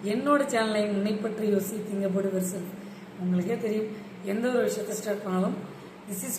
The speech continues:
my mom பத்மாவதி, இவங்கள நினைச்சு தான் ஸ்டார்ட் பண்றேன். இன்னைக்கு ரொம்ப, ரொம்ப இம்பார்ட்டன்டான வீடியோ, இம்பார்ட்டன்டான டாபிக். பி எம் ஏ ஒய், பிரதம் மந்திரி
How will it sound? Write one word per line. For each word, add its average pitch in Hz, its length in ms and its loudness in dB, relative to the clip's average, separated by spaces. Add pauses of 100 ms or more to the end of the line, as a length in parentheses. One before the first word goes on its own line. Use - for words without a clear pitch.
my 196 80 0 (100)
mom 214 320 4
பத்மாவதி, 196 500 2 (580)
இவங்கள 233 300 2
நினைச்சு 202 280 2
தான் 202 100 2
ஸ்டார்ட் 185 260 -4
பண்றேன். 185 320 2 (540)
இன்னைக்கு 196 320 -4 (280)
ரொம்ப, 202 200 0 (120)
ரொம்ப 196 140 2 (120)
இம்பார்ட்டன்டான 180 580 0
வீடியோ, 165 240 -2 (560)
இம்பார்ட்டன்டான 185 640 2
டாபிக். 165 340 -4 (760)
பி 233 120 -4 (480)
எம் 208 160 2 (300)
ஏ 202 80 4 (260)
ஒய், 185 180 4 (1300)
பிரதம் 233 440 0 (160)
மந்திரி 208 480 0